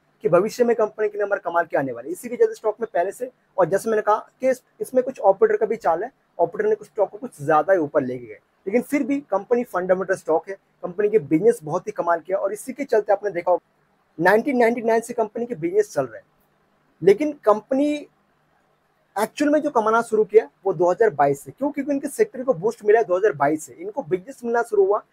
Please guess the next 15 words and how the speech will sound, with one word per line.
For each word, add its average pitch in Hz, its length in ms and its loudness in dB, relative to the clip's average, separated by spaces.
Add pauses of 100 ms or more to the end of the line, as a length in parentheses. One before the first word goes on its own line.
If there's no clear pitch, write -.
(200)
दो 160 160 0
हज़ार 190 160 6
बाईस 156 320 2
से 240 80 4
दो - 460 -4
हज़ार 370 200 4
बाईस, 175 320 2
तेईस, 226 340 -2
चौबीस, 143 340 0
तीन 262 240 -2
साल 202 220 4
में 220 140 2
कंपनी 208 380 -2
की 220 100 -4
ग्रोथ, 160 260 2